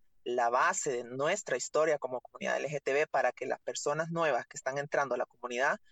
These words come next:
no vengan a destruir el trabajo que han intentado hacer durante tantos años compañeras y compañeros trans, homosexuales, lesbianas, bisexuales, y que se lo estén votando en ese tiempo.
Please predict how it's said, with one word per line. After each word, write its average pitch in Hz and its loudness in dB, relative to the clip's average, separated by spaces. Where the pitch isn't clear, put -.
no 127 0
vengan 156 2
a - 4
destruir 147 0
el 160 -2
trabajo 160 4
que - 0
han 143 -2
intentado 151 0
hacer 143 -2
durante 131 -2
tantos 175 2
años 156 0
compañeras 135 -2
y 180 -8
compañeros 147 -2
trans, 156 2
homosexuales, 147 0
lesbianas, 143 0
bisexuales, 156 -2
y - -20
que - 0
se 143 0
lo 123 2
estén 139 0
votando 139 2
en 120 -2
ese - -8
tiempo. - -8